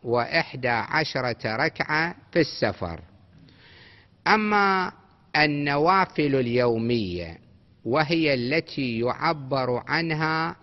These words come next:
بالرواتب. الر-،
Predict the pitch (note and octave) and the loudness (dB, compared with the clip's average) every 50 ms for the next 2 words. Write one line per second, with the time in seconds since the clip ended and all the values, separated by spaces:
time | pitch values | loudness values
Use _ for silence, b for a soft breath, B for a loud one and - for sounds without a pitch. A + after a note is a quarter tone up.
0 | _ _ - A2 G#2+ C#3 C#3 C3+ B2+ A#2+ B2 C3 C3 C3 C3 C#3+ D3 D3+ D#3 D3+ | _ _ -12 -4 0 2 2 2 2 0 -2 0 2 2 4 6 6 8 6 6
1 | C#3+ - - - C#3+ B2 G#2+ F2+ F2 F#2 F#2+ - - - - - _ _ b b | 4 0 0 2 2 2 2 0 -6 -10 -10 -10 -12 -18 -20 -20 _ _ b b
2 | b b b b b b b b b _ _ - C3+ C3+ C3 B2 | b b b b b b b b b _ _ -4 -2 -2 -2 -4